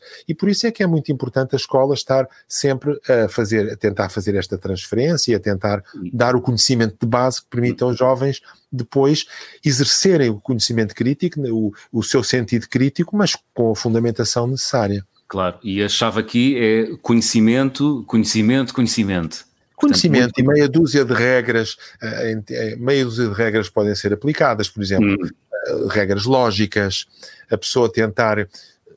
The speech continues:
Speaker 1: tentar fazer paralelos entre as situações num caso e noutro,
Speaker 2: Claro.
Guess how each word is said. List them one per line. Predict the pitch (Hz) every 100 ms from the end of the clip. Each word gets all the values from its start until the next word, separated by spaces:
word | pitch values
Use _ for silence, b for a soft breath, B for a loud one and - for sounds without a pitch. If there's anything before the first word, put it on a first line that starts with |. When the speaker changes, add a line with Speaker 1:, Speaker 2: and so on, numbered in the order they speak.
| _ _ _
Speaker 1:
tentar | 123 113 117
fazer | - 110 113
paralelos | 123 113 113 120 113 101
entre | 104 104
as | -
situações | 104 - 101 113 101
num | 104 104
caso | 107 104 92
e | 104
noutro, | 131 139 123 117 110 104
Speaker 2:
Claro. | - 90